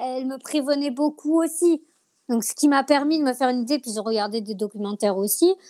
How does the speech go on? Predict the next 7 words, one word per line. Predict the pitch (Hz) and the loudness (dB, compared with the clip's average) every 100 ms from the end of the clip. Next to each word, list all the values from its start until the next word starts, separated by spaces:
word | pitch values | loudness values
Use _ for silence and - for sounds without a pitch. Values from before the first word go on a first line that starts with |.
| - _ - | -20 _ -6
euh, | 226 | 0
euh, | 208 214 202 208 202 196 196 196 196 196 190 - 76 - - - 214 190 196 | 2 2 2 0 0 0 -2 -4 -4 -6 -8 -12 -10 -10 -8 -2 0 0 0
il, | 190 196 247 202 202 202 214 208 202 | -2 -2 -2 -2 -2 0 0 0 0
je | - | 2
me | 220 | 2
disais : « | 208 214 339 349 | 2 2 4 4
Non, | 311 311 | 2 0